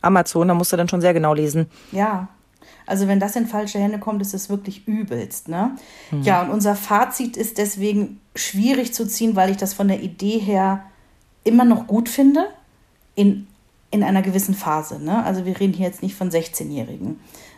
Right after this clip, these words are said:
Speaker 2: Ähm, ich finde es gut, aber bei uns hat sich's einfach noch nicht bewähren können, das muss man so sagen, ja.
Speaker 1: Mhm.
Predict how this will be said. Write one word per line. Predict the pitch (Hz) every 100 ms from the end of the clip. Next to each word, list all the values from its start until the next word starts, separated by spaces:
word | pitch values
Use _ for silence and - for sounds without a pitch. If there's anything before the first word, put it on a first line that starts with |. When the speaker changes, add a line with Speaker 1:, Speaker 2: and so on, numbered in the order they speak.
| _
Speaker 2:
Ähm, | 190 196 190 190 190 - _ _ - - _ - -
ich | 196
finde | 226 202
es | -
gut, | 240 381 - - _ _ _ _ _ _
aber | - 196 208
bei | 208
uns | 208 247 247
hat | 240
sich's | 233 233 -
einfach | 208 202 233 -
noch | 202 214
nicht | 202 -
bewähren | 214 202 349 226 160
können, | - 160
das | 160 -
muss | 202 208
man | 214
so | 220
sagen, | 208 226 262 151 143
ja. | 147
Speaker 1:
Mhm. | 160 175